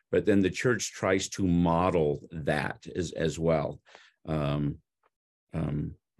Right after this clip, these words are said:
so, oh, and another thing we do as a church is during Lent, we, uh, we begin our worship a little different. You know, typically there's a prelude,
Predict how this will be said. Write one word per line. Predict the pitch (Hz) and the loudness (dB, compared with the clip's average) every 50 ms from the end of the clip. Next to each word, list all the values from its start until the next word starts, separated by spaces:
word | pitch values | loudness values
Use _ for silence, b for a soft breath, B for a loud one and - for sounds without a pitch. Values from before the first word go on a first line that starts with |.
| - - _ _ _ _ _ _ _ | -20 -20 _ _ _ _ _ _ _
so, | - - 95 92 87 - - | -6 0 2 2 2 4 4
oh, | - 135 143 143 | 4 4 4 4
and | - 151 151 | 4 4 6
another | - 143 151 165 170 170 | 6 6 6 6 4 4
thing | 170 175 151 | 6 6 6
we | 139 127 | 6 6
do | 123 131 | 6 4
as | 120 113 113 | 4 4 0
a | 101 | 0
church | - 135 131 - | 0 0 0 2
is | - 90 101 90 | 2 0 0 2
during | - 147 147 151 131 117 | 2 4 4 6 6 6
Lent, | 110 120 123 123 - - | 4 4 4 2 2 2
we, | 92 95 98 95 92 87 82 - _ _ 127 127 _ _ _ _ _ _ _ _ _ _ _ _ _ _ _ _ | 2 4 4 4 4 0 -2 -6 _ _ -20 -20 _ _ _ _ _ _ _ _ _ _ _ _ _ _ _ _
uh, | - 95 87 85 85 85 - - _ _ _ _ _ _ - | 0 2 2 4 2 2 0 -2 _ _ _ _ _ _ -2
we | 101 104 107 | 0 2 2
begin | 95 82 107 92 87 110 123 139 151 139 123 | 2 0 -2 0 2 2 4 6 6 6 4
our | - 98 98 95 | 4 2 2 4
worship | 87 92 87 82 - 104 85 - | 6 6 4 4 2 0 0 2
a | |
little | 95 90 87 80 73 | 2 2 2 2 2
different. | 73 80 78 - - 73 - - | 2 0 0 0 -2 -4 -2 0
You | 90 | 2
know, | 90 87 | 2 2
typically | 85 - 127 - - 87 - 98 101 | 2 0 0 -2 -2 -2 0 0 2
there's | 87 87 92 87 - | 4 4 4 4 2
a | 92 82 | 0 -4
prelude, | - - - 113 113 120 110 101 101 104 101 98 95 92 95 | -2 0 2 4 4 4 6 6 6 6 6 6 6 4 2